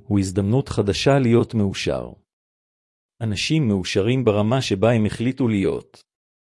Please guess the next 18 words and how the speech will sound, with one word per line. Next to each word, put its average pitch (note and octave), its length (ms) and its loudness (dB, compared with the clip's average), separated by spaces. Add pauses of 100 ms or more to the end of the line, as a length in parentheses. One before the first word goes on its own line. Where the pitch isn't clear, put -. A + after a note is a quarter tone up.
(560)
שמחה C#3 480 0
היא B2 200 2
היכולת C3 520 2
ליהנות G#2+ 420 0
מהדברים G#2+ 540 0
הקטנים A2+ 480 0
בחיים. D2 520 -6 (1080)
תתמודד A2 480 0
עם A#2 120 2
המציאות A2 580 0
כמו A2+ 220 -2
שהיא G2 340 -2
ולא A2 300 4
כמו A2+ 200 -2
שהיית G#2+ 360 2
רוצה A#2+ 360 0
שהיא G2 260 -2
תהיה. D#2+ 340 -6